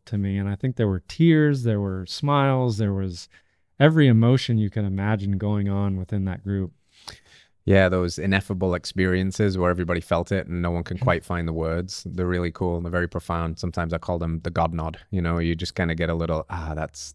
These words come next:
Speaker 2: that's what it's all about." We don't even need to try and, <laughs> you know, put words to it because we can't in some ways. It truly
Speaker 1: Man,
Speaker 2: is
Speaker 1: I
Speaker 2: ineffable.
Speaker 1: love that. The God nod.
Speaker 2: The God nod.
Speaker 1: <laughs> I'm gonna use that.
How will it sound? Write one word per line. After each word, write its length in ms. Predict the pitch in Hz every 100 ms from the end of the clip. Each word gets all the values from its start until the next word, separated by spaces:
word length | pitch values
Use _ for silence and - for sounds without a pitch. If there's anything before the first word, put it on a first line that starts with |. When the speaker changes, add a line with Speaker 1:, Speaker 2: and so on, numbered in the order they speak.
| -
Speaker 2:
that's 180 | 98 107
what 80 |
it's 100 | 95 95
all 160 | 90
about." 360 | 87 85 82 - -
We 60 |
don't 100 | 90
even 160 | 90 87
need 180 | 87 87
to 80 | 82
try 380 | - 87 87
and, 240 | 87 82 82 _ _ - - - _ _ - - -
<laughs> 220 | 104 -
you 100 | 110
know, 180 | 92 85
put 240 | - 98
words 280 | 85 85 82
to 80 | 92
it 100 | 78
because 280 | 85 92 80
we 80 | 82
can't 340 | - 87 82
in 100 | -
some 200 | 78 73
ways. 260 | 76 80 85
It 80 | 90
truly 200 | - 90
Speaker 1:
Man, 160 | 139
Speaker 2:
is 40 | 117
Speaker 1:
I 100 | 139
Speaker 2:
ineffable. 240 | 85 107
Speaker 1:
love 180 | 127 139
that. 300 | 104 92 90
The 80 | -
God 380 | 107 113 131 135
nod. 220 | 101 95
Speaker 2:
The 60 | 87
God 220 | 82 87
nod. 240 | 87 76 - -
Speaker 1:
<laughs> 140 | 127 170 135
I'm 100 | -
gonna 220 | 123 135 123
use 300 | 107 123 127
that. 240 | 107 95